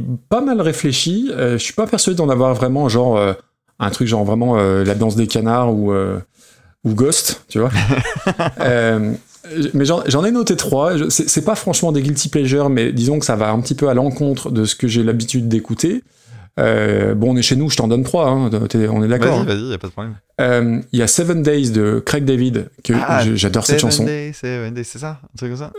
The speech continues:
Speaker 1: Non,
Speaker 2: Non,
Speaker 1: non,
Speaker 2: ah non,
Speaker 1: c'est,
Speaker 2: merde,
Speaker 1: euh,
Speaker 2: c'est, c'est
Speaker 1: ah
Speaker 2: My
Speaker 1: non, c'est
Speaker 2: Name.
Speaker 1: pas ça.
Speaker 2: <laughs> C'est le,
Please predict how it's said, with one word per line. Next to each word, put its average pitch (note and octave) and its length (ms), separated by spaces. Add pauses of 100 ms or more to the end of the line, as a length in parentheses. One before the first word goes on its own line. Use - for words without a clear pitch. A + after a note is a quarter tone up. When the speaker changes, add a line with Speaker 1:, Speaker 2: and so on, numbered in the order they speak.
Speaker 1:
Non, C3 160
Speaker 2:
Non, F#3 140
Speaker 1:
non, C3+ 80
Speaker 2:
ah C3 80
non, E3 80
Speaker 1:
c'est, A#2+ 120
Speaker 2:
merde, A#2 220
Speaker 1:
euh, A2 100
Speaker 2:
c'est, A2+ 120
c'est - 160
Speaker 1:
ah - 40
Speaker 2:
My C3+ 120
Speaker 1:
non, - 40
c'est D3+ 120
Speaker 2:
Name. B2 100
Speaker 1:
pas A#2+ 60
ça. - 180
Speaker 2:
<laughs> G3+ 800
C'est D3+ 140
le, C#3 100